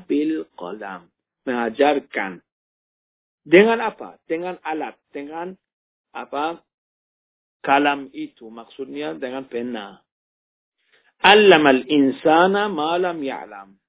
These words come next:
Mengajarkan manusia apa? Dia mengajar kepada manusia apa yang tidak diketahuinya. 'Allamal insana ma lam ya'lam.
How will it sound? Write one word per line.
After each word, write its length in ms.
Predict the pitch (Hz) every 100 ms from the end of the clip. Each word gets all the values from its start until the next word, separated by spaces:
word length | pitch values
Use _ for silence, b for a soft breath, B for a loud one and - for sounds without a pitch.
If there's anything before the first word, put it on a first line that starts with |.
| _ _ _ 127
Mengajarkan 640 | 127 120 131 135 131 123
manusia 840 | 123 113 127 151 - 202 196 220 240 _ _ _ _ _ _ _
apa? 560 | 113 131 143 170 165 _ _ _
Dia 160 | - 131
mengajar 600 | 127 117 110 110 123 101 _ _ _ -
kepada 320 | 117 123 120
manusia 720 | 120 107 104 - - - -
apa 360 | 277 330 - 185
yang 160 | 180 175
tidak 360 | 165 156 190 - _ _ _ _
diketahuinya. 1200 | 135 123 120 - 123 123 110 110 107 98 85 67 _ _ _ _ _ _ _ _ _
'Allamal 640 | 135 135 110 101 104 104 -
insana 560 | 107 95 143 117 127
ma 200 | 127 147 180
lam 160 | 196
ya'lam. 360 | - - _